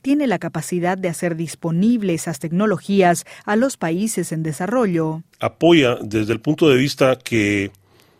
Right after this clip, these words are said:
Speaker 2: permite las visitas científicas, apoya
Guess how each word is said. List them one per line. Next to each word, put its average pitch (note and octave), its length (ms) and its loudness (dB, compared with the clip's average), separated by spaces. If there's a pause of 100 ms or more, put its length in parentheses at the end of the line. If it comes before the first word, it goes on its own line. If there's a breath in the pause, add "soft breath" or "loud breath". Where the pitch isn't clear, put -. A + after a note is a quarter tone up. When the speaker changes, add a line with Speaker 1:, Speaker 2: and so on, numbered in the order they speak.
(280 soft breath)
Speaker 2:
permite C#3 720 0 (380)
las A2 360 0
visitas A2+ 380 -4
científicas, C3 1000 -2
apoya A#2+ 720 2